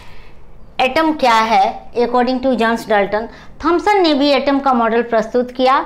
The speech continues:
Thomson के अनुसार atom जो है बिल्कुल वाटरमेलन की तरफ है, वाटरमेलन की तरह है। वाटरमेलन आपने देखा होगा, उसका red bulb है, Red bulb जो वाटरमेलन में रहता है, Thomson ने कहा कि ये protein है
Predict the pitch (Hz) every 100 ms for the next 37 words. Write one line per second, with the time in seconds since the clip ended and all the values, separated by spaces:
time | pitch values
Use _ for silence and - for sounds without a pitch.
0 | - - - 254 247 349 320 285 247 240
1 | 247 233 226 - 233 254 262 233 214 208
2 | 196 208 226 269 220 214 214 262 233 202
3 | 190 170 180 - 180 180 196 - - -
4 | - 226 240 240 311 277 240 233 214 233
5 | 226 208 226 262 311 - - - 226 233
6 | 262 254 247 240 220 214 233 214 214 214
7 | 294 277 277 302 349 - - 220 214 254
8 | 247 311 269 269 277 285 285 294 339 -
9 | - - - - 214 302 294 277 262 254
10 | 233 233 226 247 247 240 233 226 220 208
11 | 208 214 226 269 262 233 226 226 226 220
12 | 208 208 233 240 208 214 214 214 214 294
13 | 302 285 294